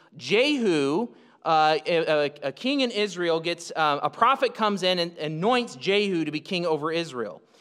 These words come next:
And then Jehu talks to his buddies who are sitting around him and saying, "Hey, that guy just anointed me king over Israel." And then it, his buddies immediately take off their cloaks and put them under Jehu's feet. Why are they doing that? Because they are recognizing him to be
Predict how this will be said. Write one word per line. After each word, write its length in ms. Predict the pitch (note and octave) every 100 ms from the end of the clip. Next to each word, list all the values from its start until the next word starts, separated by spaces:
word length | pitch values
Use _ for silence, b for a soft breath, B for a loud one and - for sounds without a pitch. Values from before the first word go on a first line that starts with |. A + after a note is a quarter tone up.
| b -
And 100 | A3
then 120 | G#3+
Jehu 440 | F3 C#4 C#4 C4
talks 300 | A#3 G#3+ -
to 80 | G#3+
his 140 | F3
buddies 440 | C3 F3+ G3+ D#3+ D#3+
who 80 | D#3
are 60 |
sitting 260 | D3 G3 F#3
around 300 | D#3+ F3+ F3+
him 100 | D3+
and 80 | D3
saying, 200 | F3 D#3+
"Hey, 160 | A3
that 160 | G#3 A#3
guy 140 | G#3
just 180 | F3+ F3+
anointed 280 | F3+ E3+ F3
me 80 | F3
king 280 | F3+ F3+
over 180 | F#3 G3
Israel." 540 | A#3 D#4 G#3 D3 G#2 - B B -
And 180 | G#3 G#3+
then 180 | G#3+ G#3+
it, 180 | G3+ G3
his 240 | F#3+ G3
buddies 400 | D3 C4+ B3 A3
immediately 760 | F#3 E3+ F3+ C4 D4 F3+ F3+ F3+
take 280 | F3 F3+
off 160 | F#3 F3+
their 120 | F#3
cloaks 500 | - - G3 D3+ -
and 180 | D3 C3+
put 300 | - G3 G3+
them 220 | D3 B2+ B2
under 240 | C3 B2
Jehu's 500 | A2+ A#2+ G#2 G#2+ F#2+
feet. 360 | - A3 A#2 b b b
Why 220 | C#3 C3+
are 100 | C3+
they 140 | B2+ A#2
doing 280 | A#3 C4+ G3
that? 220 | D3+ -
Because 360 | C#3 - C#3+
they 120 | C3+ C3+
are 100 | C3
recognizing 760 | D#3 F#3+ F3+ D#3 B2+ B2 B2+
him 240 | A2+ A#2 A2
to 180 | B2
be 400 | G#2+ A2+ G#2+ G2